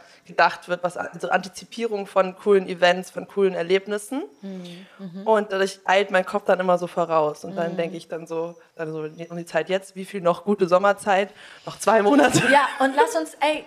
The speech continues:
Speaker 2: Carla, ganz ehrlich, sollen wir da mal schon mal direkt kurz
Speaker 1: Ja.
Speaker 2: reingehen? Weil ich find, du, du sprichst da eigentlich schon den,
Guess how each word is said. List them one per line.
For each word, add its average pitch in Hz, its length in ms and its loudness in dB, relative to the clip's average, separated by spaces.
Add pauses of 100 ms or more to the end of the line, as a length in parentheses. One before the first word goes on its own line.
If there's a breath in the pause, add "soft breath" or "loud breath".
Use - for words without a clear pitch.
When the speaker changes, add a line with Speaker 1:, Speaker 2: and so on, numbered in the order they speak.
(100)
Speaker 2:
Carla, 302 300 0 (260)
ganz 262 280 -2
ehrlich, 233 440 -2 (300)
sollen 226 280 -6
wir 240 60 -2
da 247 120 0
mal 247 160 -4
schon 247 140 -8
mal 233 100 -2
direkt 220 360 -6
kurz - 280 -8
Speaker 1:
Ja. 202 240 6
Speaker 2:
reingehen? 190 320 -2
Weil 196 240 0
ich 196 120 -14
find, 226 240 -6
du, 214 300 -8
du 208 140 -10
sprichst 226 440 -10
da 214 160 0
eigentlich 208 440 -6
schon 208 160 -6
den, 196 200 -6